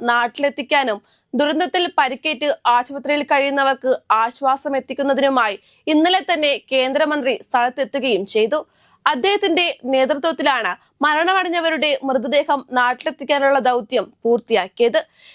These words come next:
ഇതിനിടയിലാണ് കേരളത്തിൽ നിന്നും സംസ്ഥാന സർക്കാരിന്റെ പ്രതിനിധിയായി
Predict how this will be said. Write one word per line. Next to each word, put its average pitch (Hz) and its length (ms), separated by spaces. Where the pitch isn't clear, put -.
ഇതിനിടയിലാണ് 381 720
കേരളത്തിൽ 285 440
നിന്നും 285 260
സംസ്ഥാന 277 560
സർക്കാരിന്റെ 277 520
പ്രതിനിധിയായി 247 680